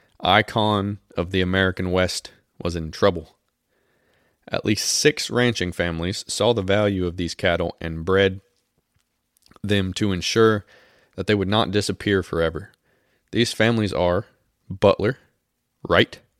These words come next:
Yates, Phillips, Marks, and Peeler. And in nineteen twenty-seven, the Wichita Mountain Refuge Herd was established in Cache, Oklahoma,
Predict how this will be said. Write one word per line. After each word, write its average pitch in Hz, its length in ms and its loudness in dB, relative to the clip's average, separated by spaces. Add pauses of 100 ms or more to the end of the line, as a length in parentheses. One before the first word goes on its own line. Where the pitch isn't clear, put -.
(440)
Yates, - 640 -2 (380)
Phillips, - 800 -4 (360)
Marks, 87 640 -4 (360)
and 85 180 -6
Peeler. 101 460 -2 (760)
And 90 200 -4
in 87 120 -2
nineteen 98 440 -2
twenty-seven, 104 800 -2
the 92 120 -2
Wichita 101 500 2
Mountain 98 320 0
Refuge 107 500 2
Herd 113 320 4
was 90 120 0
established 113 680 0 (500)
in 82 220 -4
Cache, 110 460 2 (120)
Oklahoma, 110 680 0